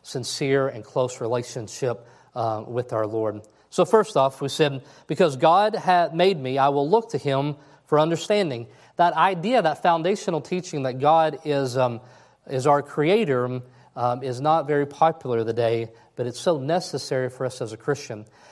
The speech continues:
It's something that doesn't just come up in an argument or a debate about creation, which is important, but the fact that God is our creator ought to be something that we think about daily,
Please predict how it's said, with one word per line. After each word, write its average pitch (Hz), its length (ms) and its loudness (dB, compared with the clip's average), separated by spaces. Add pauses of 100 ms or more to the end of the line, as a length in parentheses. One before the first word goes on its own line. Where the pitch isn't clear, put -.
(100)
It's 120 140 -2
something 208 320 0
that 143 120 0
doesn't 185 280 2
just 165 200 -4
come 160 180 -2
up 160 160 2
in 147 100 -2
an 131 180 -2
argument 143 560 0
or 127 80 2
a 123 40 0
debate 135 420 0
about 117 500 -2
creation, 147 640 0
which 127 200 -6
is 113 120 -6
important, 120 580 -6 (300)
but 139 100 -6
the 135 80 -6
fact 180 240 2
that 143 120 -2
God 165 260 2
is 147 100 -4
our 143 140 2
creator 147 500 0
ought 139 120 2
to 139 60 -2
be 135 120 -8
something 139 380 -6
that 135 120 -4
we 151 100 -6
think 156 300 -4
about 143 380 2 (260)
daily, 131 580 0